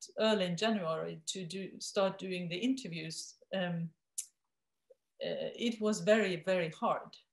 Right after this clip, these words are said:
And it was very hard to travel with the film as well, because, um, we grew very close, and even now it's hard.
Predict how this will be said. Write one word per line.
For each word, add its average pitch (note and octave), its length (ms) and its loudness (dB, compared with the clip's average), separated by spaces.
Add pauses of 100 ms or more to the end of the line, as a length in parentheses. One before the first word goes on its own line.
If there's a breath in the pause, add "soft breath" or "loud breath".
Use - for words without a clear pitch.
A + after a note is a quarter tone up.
(120)
And G3+ 120 0
it G#3+ 160 4
was G#3+ 180 0
very A3 240 2
hard G3 400 0
to F3 260 -8 (200)
travel F#3+ 360 0
with E3 160 -2
the - 60 -6
film F3 260 -4
as F3 160 -8
well, F#3 280 -2 (280)
because, G#3+ 420 -2 (960)
um, F3 500 -2 (920)
we G3+ 220 0
grew A3 300 -2
very F#3 280 2
close, F3+ 680 -2
and E3+ 380 -2 (840)
even F#3 300 2
now A3 280 4
it's - 240 -6
hard. - 240 -4